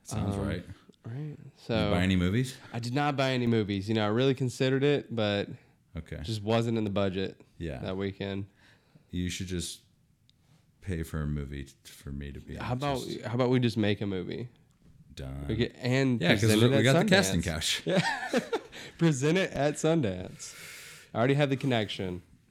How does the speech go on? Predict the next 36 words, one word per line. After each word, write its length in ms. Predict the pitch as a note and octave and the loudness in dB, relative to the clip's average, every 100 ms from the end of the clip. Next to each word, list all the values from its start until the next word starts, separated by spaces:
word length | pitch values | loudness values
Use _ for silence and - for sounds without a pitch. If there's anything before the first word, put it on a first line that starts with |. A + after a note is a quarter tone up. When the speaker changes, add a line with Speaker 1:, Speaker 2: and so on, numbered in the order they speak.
| - | -2
Speaker 2:
I'm 140 | G#2+ | 2
there. 200 | G#2+ G2 F2 | 4 2 -2
Speaker 1:
Perfect. 340 | - G2 - | -8 -12 -8
Speaker 2:
I, 80 | G#2+ | -4
I, 40 | G#2 | -2
my, 160 | F#2+ | 2
Speaker 1:
Yeah. 200 | B2 A2+ B2+ | 2 0 0
Speaker 2:
my 120 | G#2+ | -2
foot's 260 | - B2+ - | 0 0 2
halfway 320 | A#2 A#2 A2+ | 0 0 -2
in 60 | |
the 60 | G#2 | -2
door 240 | G2+ G2 | -2 -4
for 220 | F#2 A2 - | -6 -8 -8
us. 220 | - - - | -12 -14 -16
Speaker 1:
Sweet, 380 | - - C3+ - | -12 -8 -8 -8
dude. 220 | A#1+ D2+ - | -10 -12 -4
Speaker 2:
But 180 | A#2+ A2 | 0 2
Speaker 1:
The 40 | G#2+ | 0
trip 120 | B2 | -2
sounds 240 | A#2+ G#2 | -4 -4
great. 260 | - D#3+ - | -2 -2 0
Speaker 2:
<clears throat> 320 | E3 B2+ A2+ | 2 2 2
the 80 | A#2+ | 0
trip 280 | A#2 E3+ E3+ | 2 0 2
was 260 | E3 C#3 - - | 0 0 -4 -2
amazing. 1000 | A#2 A2+ G#2+ G#2+ A2 G2 G2 F2+ F2+ F#2+ - | 0 2 0 2 2 0 -2 -2 -4 -8 -10
Um, 480 | A2 G2+ G2 G2 G2 | -6 -4 -2 -2 -2
Speaker 1:
So 100 | F#2+ | 0
when'd 140 | F#2+ B2 | 2 4
Speaker 2:
probably 120 | C#3+ | 4
Speaker 1:
you, 100 | G2 | 2
when'd 140 | G2+ A2+ | 0 0
you 60 | |
get 120 | B2 | 0
back? 180 | B2+ B2+ | -2 -6